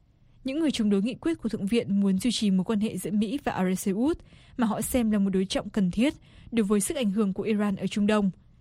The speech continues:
Các quan chức của chính quyền Tổng thống Mỹ Donald Trump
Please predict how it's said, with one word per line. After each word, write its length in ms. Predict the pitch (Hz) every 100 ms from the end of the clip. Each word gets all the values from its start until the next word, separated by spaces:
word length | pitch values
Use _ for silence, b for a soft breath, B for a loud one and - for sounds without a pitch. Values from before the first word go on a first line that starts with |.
| b b b b b
Các 140 | - 311
quan 140 | 269 214
chức 160 | 320
của 100 | 320
chính 200 | 220 202
quyền 220 | 196 254 214
Tổng 120 | 190
thống 160 | 196
Mỹ 80 | 202 269
Donald 200 | 220 208
Trump 320 | 233 214